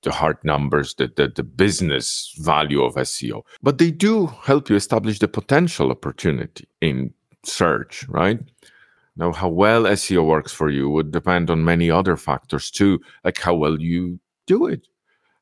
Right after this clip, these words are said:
how you'll be engaging your audience, your user acquisition strategies, and so on. Overall, however, these two methods are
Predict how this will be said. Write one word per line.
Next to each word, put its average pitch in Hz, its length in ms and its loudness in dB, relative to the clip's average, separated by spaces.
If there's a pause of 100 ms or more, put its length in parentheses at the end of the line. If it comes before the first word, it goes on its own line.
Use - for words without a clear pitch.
how 98 520 2 (100)
you'll 101 180 2
be 90 140 0
engaging 147 600 0
your 98 180 4
audience, 76 540 -2
your 92 520 4
user 98 440 0
acquisition 104 560 -2
strategies, 78 580 -4
and 80 100 -8
so 85 280 -4
on. 123 300 -4 (360)
Overall, 185 520 4
however, 85 480 0 (240)
these 190 200 0
two - 140 0
methods 135 540 0
are 127 340 2